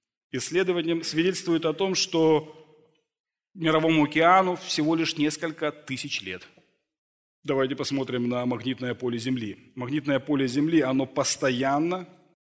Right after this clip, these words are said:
но понемногу теряет свою силу. За миллиарды лет магнитное поле Земли совершенно бы ослабло.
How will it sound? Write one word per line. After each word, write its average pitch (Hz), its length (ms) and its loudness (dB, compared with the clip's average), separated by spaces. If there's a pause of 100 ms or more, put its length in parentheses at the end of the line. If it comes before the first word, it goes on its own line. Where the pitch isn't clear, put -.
(180)
но 147 120 2
понемногу 170 680 0
теряет 160 680 2
свою 123 320 -4
силу. 85 480 -12 (1000)
За 120 200 -2
миллиарды 170 540 6
лет 139 260 2 (440)
магнитное 147 540 2
поле 165 320 2
Земли 156 760 2
совершенно 180 800 2
бы 120 180 -4
ослабло. 87 600 -10